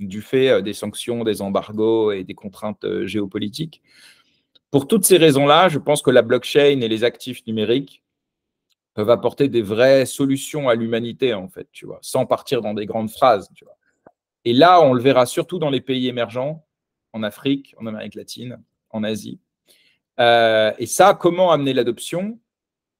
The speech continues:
Bah, il faut évidemment la tech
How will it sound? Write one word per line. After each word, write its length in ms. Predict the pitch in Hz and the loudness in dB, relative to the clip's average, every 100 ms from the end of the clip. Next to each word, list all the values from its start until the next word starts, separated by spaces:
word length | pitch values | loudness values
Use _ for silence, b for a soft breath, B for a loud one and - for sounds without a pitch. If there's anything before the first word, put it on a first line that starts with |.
| _ _ _ _ _ | _ _ _ _ _
Bah, 180 | 120 117 | -4 -4
il 120 | 117 | -6
faut 200 | - 151 | -6 -2
évidemment 500 | 131 113 120 123 127 | -2 -2 -2 0 -2
la 140 | 120 | -2
tech 500 | 107 - 208 _ _ | -2 -2 -2 _ _